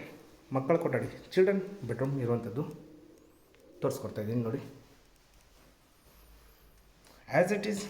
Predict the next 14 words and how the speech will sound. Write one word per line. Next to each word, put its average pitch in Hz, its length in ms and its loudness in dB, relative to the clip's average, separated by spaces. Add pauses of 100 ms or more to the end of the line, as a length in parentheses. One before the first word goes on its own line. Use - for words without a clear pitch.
(340)
ಫ್ಲೋರಿಂಗ್ 170 280 4
ಬಗ್ಗೆ 170 180 4
ಹೇಳ್ಬೇಕಂದ್ರೆ, 143 460 4 (640)
ಆ, 131 380 0 (440)
ಇಟಾಲಿಯನ್ 135 360 4
ಮಾರ್ಬಲ್, 160 460 2 (100)
ಇದು 185 160 0 (320)
ಟೂ 147 140 2
ಬೈ 139 100 2
ಫೋರ್ 139 180 -2
ವೆಟ್ರಿಫೈಡ್ - 420 -4
ಟೈಲ್ಸ್, - 320 -12 (640)
ಗ್ಲಾಸಿ 113 340 -2
ಫಿನಿಶು. 127 600 -2